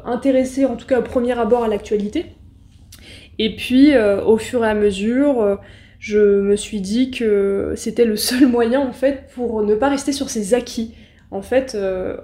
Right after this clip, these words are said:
oui, je suis d'accord, c'est bien d'informer, de rencontrer des gens, c'est des, les belles, les belles choses qu'on dit autour du journalisme, mais moi, c'est aussi quelque chose de très égoïste, c'est-à-dire que,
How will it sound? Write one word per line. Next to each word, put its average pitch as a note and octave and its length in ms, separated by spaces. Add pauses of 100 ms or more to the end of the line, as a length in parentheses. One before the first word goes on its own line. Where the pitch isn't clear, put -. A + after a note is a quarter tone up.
(100)
oui, A#3 300
je A#3+ 60
suis A3 100
d'accord, G#3+ 640
c'est G3 180
bien G#3+ 480
d'informer, G#3+ 680
de A3 100
rencontrer F#3+ 380
des G3 120
gens, A#3 320
c'est F3+ 160
des, F3 100
les E3 300
belles, G#3 460 (280)
les G3 80
belles G#3 160
choses B3+ 240
qu'on G#3+ 160
dit G#3+ 180
autour A3 220
du G#3+ 100
journalisme, A3 600
mais G3 100
moi, A#3 160
c'est C#4 160
aussi G#3+ 260
quelque A#3 160
chose A3 140
de G#3 80
très A#3+ 240
égoïste, B3 460
c'est-à-dire G#3+ 500
que, C4 200